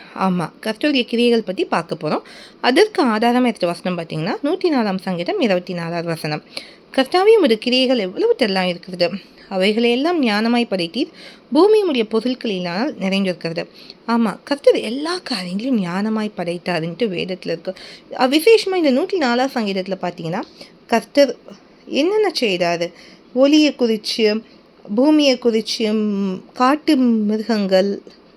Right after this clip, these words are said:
நீர்வாழும் மச்சங்கள் எல்லாத்தையும் குறிச்சு இருக்கு. அவருடைய கிரியைகள் பார்த்தீங்கன்னா மிகவும் தெல்லா இருக்கு.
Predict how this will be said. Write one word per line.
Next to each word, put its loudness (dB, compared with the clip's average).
நீர்வாழும் 2
மச்சங்கள் -2
எல்லாத்தையும் -2
குறிச்சு -2
இருக்கு. 2
அவருடைய -2
கிரியைகள் 6
பார்த்தீங்கன்னா -6
மிகவும் 0
தெல்லா 0
இருக்கு. -6